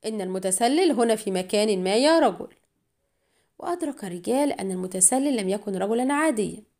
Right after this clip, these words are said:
لقد كان عميلًا خارق القدرات جدًا إلى أقصى حد. قالت سونيا جيرهام لابنها وهي تحتضنه وتريح رأسها على كتفه: "لا أدري إن كان الأمر يمثل لك أهمية ما،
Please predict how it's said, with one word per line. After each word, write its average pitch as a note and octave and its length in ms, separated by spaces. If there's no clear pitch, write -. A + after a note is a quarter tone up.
لقد E4+ 200
كان C#4 260
عميلًا A3 500
خارق G#3+ 400
القدرات G#3 560
جدًا A3+ 400
إلى D#4 120
أقصى - 360
حد. - 260
قالت G#4 360
سونيا G#3 260
جيرهام F#3+ 500
لابنها A#3 460
وهي G3 200
تحتضنه B3 520
وتريح G#3+ 420
رأسها - 340
على F3 220
كتفه: D4 480
"لا C4+ 180
أدري F#4 500
إن A#3 100
كان B3 180
الأمر B3+ 360
يمثل A#3+ 480
لك A#3+ 180
أهمية B3 560
ما، D4+ 300